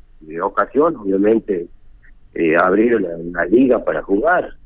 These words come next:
Y tendría que ser un consenso también de todo, la policía, de todo, para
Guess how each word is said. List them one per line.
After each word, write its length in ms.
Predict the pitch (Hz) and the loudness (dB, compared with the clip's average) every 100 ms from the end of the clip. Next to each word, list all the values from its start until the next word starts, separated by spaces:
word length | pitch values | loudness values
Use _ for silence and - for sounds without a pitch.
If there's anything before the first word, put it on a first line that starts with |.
| - - - - - | -20 -20 -20 -20 -20
Y 140 | 98 104 | -10 -10
tendría 380 | - 101 101 107 | -4 0 2 2
que 80 | - | 0
ser 140 | 107 | 0
un 120 | 101 | 0
consenso 520 | - 101 104 113 123 104 | 0 -4 0 0 0 -4
también 320 | - 98 110 107 | -10 -2 0 2
de 80 | 95 | 0
todo, 480 | - 139 139 120 113 | 0 0 0 0 -2
la 60 | 87 | -4
policía, 500 | - 92 - 127 117 | -12 -16 -14 -4 -2
de 100 | 101 | -2
todo, 400 | - 139 170 175 - _ - - - - | 0 0 0 -4 -14 _ -20 -20 -16 -4
para 280 | 98 131 | 0 0